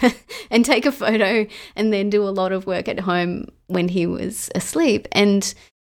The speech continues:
so as your child gets older, the opportunities for you to make more marks outdoors will, will grow, but being gentle and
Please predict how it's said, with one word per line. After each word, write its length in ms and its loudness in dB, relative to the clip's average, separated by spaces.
so 460 4
as 320 2
your 160 2
child 320 -2
gets 280 -6
older, 680 0
the 300 4
opportunities 720 0
for 120 -2
you 300 0
to 480 0
make 320 0
more 160 4
marks 340 -2
outdoors 640 0
will, 340 -2
will 160 0
grow, 500 2
but 360 0
being 320 6
gentle 420 0
and 300 -4